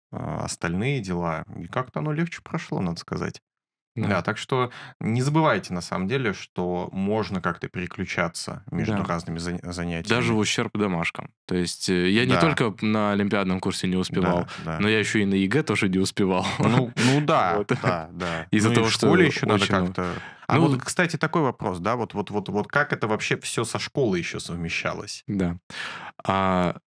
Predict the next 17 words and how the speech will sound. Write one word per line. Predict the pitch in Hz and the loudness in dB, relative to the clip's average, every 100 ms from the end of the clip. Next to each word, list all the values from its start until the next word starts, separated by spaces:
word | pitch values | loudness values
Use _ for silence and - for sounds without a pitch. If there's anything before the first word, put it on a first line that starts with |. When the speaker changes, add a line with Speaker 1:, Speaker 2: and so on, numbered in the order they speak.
| - | -8
Speaker 2:
с | - | -2
учителем | - 127 135 147 | 2 2 2 4
математики, | 123 110 98 127 - - 104 98 92 87 - - | 2 2 2 2 0 2 4 4 2 0 -4 -2
э, | 95 87 90 - - | -2 0 -4 -8 -4
ну, | |
то | 113 | 0
есть | 110 - - _ _ _ _ _ _ _ _ _ _ _ _ _ - | 2 0 -6 _ _ _ _ _ _ _ _ _ _ _ _ _ -4
отношение | 113 107 139 113 | 0 2 4 2
учителей | 104 - 110 113 101 | 2 0 2 4 4
вот | 92 - | 2 -2
конкретно | 92 - 95 95 | -4 -2 0 0
к | |
вам | 113 196 202 _ | 2 2 0 _
в | - | -6
школе | - 110 87 87 - _ - | 0 2 2 0 -6 _ -2
очень | 110 123 113 | 0 2 2
важно. | 95 80 82 | 2 0 -2